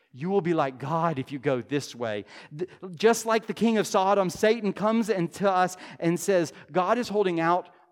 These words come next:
from you. Don't listen to him. Follow me and listen to me. I will lead you to blessing." You and I are faced with this, the choice, and have to understand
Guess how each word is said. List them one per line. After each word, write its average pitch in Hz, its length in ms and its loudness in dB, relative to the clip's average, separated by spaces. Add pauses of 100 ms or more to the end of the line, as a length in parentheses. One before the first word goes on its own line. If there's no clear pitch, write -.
from 123 240 -6
you. 104 360 -12 (220)
Don't 170 280 -4
listen 156 340 -4
to 143 100 -8
him. 113 480 -8 (260)
Follow 160 360 -4
me 147 160 -2
and 131 100 -6
listen 127 240 -8
to 113 60 -10
me. 113 100 -10
I 110 160 -12
will 117 160 -14
lead 113 220 -16
you 110 80 -18
to 104 60 -20
blessing." - 440 -20 (1800)
You 135 160 -6
and 160 120 0
I 147 260 -2
are 127 100 -4
faced - 640 -4
with 139 220 -10
this, 143 220 -6 (200)
the 139 80 -2
choice, 160 460 -2
and 151 100 -2
have 165 200 -2
to 175 120 -6
understand 170 720 0